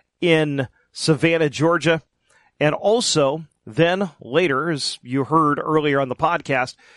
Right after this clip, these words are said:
hit a milestone with his one hundredth E C H L point on Saturday night in the win against Toledo with a goal and an assist. On Friday against Iowa, January twenty-sixth, he will play his one hundredth E C H L game. Here's our conversation with the All-Star, Cam Hillis.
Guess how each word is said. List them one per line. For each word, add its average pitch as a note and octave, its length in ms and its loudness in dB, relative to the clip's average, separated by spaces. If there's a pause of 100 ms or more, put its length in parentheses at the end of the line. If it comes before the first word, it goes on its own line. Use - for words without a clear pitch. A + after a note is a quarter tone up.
(120)
hit G#3+ 140 4
a G#3+ 40 4
milestone D#3+ 640 -2
with A#2+ 140 -6
his A#2+ 160 -8
one D#3 160 0
hundredth C#3+ 340 -4
E C#3 100 -4
C C3 200 -4
H B2+ 160 0
L A#2 140 -4
point C#3 340 -6 (500)
on B2+ 460 -2 (240)
Saturday D3+ 420 0
night C#3+ 220 -2
in - 60 -16
the C#3+ 80 -4
win D3 180 0
against C#3 320 -4
Toledo C#3 320 -2
with A#2+ 140 -4
a B2 40 -8
goal C3+ 300 -2
and C#3 160 -8
an B2+ 120 -8
assist. C3+ 420 -4 (420)
On C#3 160 0
Friday F#3+ 520 0
against D3 340 -2
Iowa, D3 380 2
January C#3+ 380 0
twenty-sixth, C#3+ 520 -4
he D#3+ 120 -6
will D3+ 160 -2
play D3 280 0
his A2+ 180 -6
one C3+ 240 -2
hundredth B2+ 460 -6 (500)
E C#3+ 140 -2
C C3 240 -4
H B2+ 200 -2
L B2 160 0
game. A2+ 300 -8 (360)
Here's A#3 260 2
our A3+ 80 0
conversation G#3 680 0
with F#3 120 -2
the F#3 80 -2
All-Star, F3 400 0
Cam C#3+ 260 -4
Hillis. - 500 -8